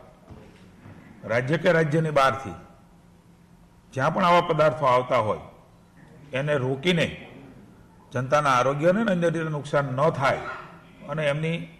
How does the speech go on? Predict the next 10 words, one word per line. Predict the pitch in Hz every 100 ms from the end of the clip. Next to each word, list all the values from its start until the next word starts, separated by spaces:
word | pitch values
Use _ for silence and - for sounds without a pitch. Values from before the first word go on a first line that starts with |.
| - - -
સખ્તાઈથી | - 143 135 - 160 160 156
કામ | 143 147
લેવામાં | 151 160 165 165
આવે | 170 185
અને | 165 165
જ્યાં | 135 151
જ્યાં | 196 196
થઈ | 175 165
રહ્યું | 143 104
છે | -